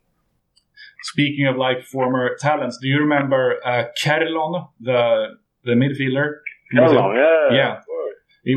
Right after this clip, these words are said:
Speaker 1: he was, because I remember he, he played for Inter and he, some other Italian team. I mean, he, he was considered, like, a huge, huge talent, but things ne-,
Speaker 2: Yeah.
Speaker 1: things never really panned out for him. And, uh,
Speaker 2: Mm-hmm.
Speaker 1: and I was, uh, on vacation in Malta a few years ago.
Speaker 2: Yeah.
Speaker 1: And,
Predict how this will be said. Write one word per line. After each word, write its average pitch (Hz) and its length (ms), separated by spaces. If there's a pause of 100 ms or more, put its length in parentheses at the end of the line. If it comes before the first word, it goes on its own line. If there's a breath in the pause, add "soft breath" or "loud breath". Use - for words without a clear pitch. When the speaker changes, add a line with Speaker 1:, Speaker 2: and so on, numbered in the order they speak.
(100)
Speaker 1:
he 156 120
was, 151 460
because 131 260
I 135 80
remember 139 260
he, 147 160
he 160 200
played 139 280
for 123 180
Inter 143 600
and 127 120
he, 123 200 (240)
some 120 480 (100)
other 117 420 (200)
Italian 120 320
team. 117 140
I 123 80
mean, 127 120
he, 143 180
he 143 80
was 147 160
considered, 131 380
like, 113 180
a 110 100
huge, 135 300
huge 117 240
talent, 120 400 (140)
but 113 320
things 131 300
ne-, 127 80
Speaker 2:
Yeah. 110 100 (240)
Speaker 1:
things 135 240
never 127 220
really 120 280
panned 127 200
out 139 200
for 123 140
him. 104 260 (380 soft breath)
And, 127 220
uh, 117 80
Speaker 2:
Mm-hmm. 131 340
Speaker 1:
and 131 100
I 139 40
was, 135 420 (200)
uh, 123 360
on 127 100
vacation 127 480
in 117 160
Malta 139 440
a 104 100
few 113 160
years 110 260
ago. 107 380 (640)
Speaker 2:
Yeah. 131 220
Speaker 1:
And, - 80